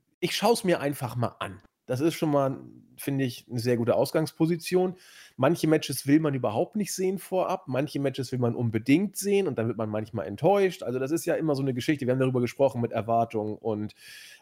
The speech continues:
äh, wie sie erfüllt oder enttäuscht werden. Das ist so ein Match, wo ich sag: "Komm, gucken wir mal, was die draus machen."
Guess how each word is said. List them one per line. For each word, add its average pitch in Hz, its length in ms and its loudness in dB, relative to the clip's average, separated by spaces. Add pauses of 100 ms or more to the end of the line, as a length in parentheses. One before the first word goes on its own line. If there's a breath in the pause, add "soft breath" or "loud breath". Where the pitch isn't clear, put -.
(140)
äh, 104 300 2
wie 113 320 2
sie 110 160 0
erfüllt 113 380 0
oder 107 160 -2
enttäuscht 120 480 0
werden. 104 300 -4 (460 loud breath)
Das 202 140 6
ist 220 120 6
so 196 80 0
ein 170 80 2
Match, 165 200 0
wo 160 40 -2
ich 147 60 0
sag: 131 160 -4
"Komm, 170 260 2 (500)
gucken 202 300 -2
wir 151 60 -2
mal, 131 260 -2
was 113 200 -6
die 120 100 -6
draus 104 340 -4
machen." 98 300 -8